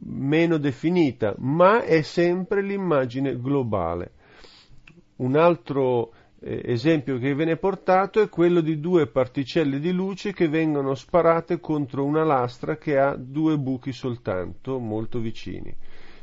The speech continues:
Se il primo, ehm, eh, se io osservo il percorso del,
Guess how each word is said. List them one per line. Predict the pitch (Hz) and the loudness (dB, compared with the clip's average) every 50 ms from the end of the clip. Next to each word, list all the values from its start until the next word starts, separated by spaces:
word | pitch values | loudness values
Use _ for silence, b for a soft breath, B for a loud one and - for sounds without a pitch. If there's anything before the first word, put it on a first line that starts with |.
| B | B
Se | B - - - - - - 175 165 156 127 - - b b b b b - - - | B -10 -10 -12 -10 2 4 6 6 6 4 0 -4 b b b b b -16 -14 -10
il | - - 113 107 104 - - | -8 -6 -4 -4 -6 -6 -6
primo, | - 135 156 180 175 160 147 135 123 117 110 98 - b b b b - - | -4 -2 0 0 2 0 0 0 0 0 -2 -4 -6 b b b b -14 -6
ehm, | - 117 117 113 110 110 107 104 104 101 98 98 95 98 101 - - - - - - - - - _ _ _ - - - - - - - | -4 -2 0 0 0 0 -2 -2 -4 -6 -6 -8 -8 -10 -10 -12 -14 -14 -16 -18 -18 -20 -20 -20 _ _ _ -20 -20 -20 -20 -20 -18 -16
eh, | 123 117 - - - - - - - | -14 -14 -14 -14 -14 -16 -16 -16 -14
se | - - 123 | -6 -4 -2
io | 143 151 139 | 0 0 0
osservo | 123 - - - 175 175 160 139 127 110 110 | -2 -4 0 4 4 6 6 4 2 0 -2
il | 110 101 | -4 -4
percorso | - 117 113 113 - - 165 160 151 113 - - 120 113 110 107 - | -4 -6 -6 -6 -4 -4 -2 -2 -2 -4 -6 -6 -4 -4 -4 -4 -6
del, | 113 110 104 117 120 123 117 117 113 107 | -10 -8 -6 -4 -4 -2 -2 -2 -2 -4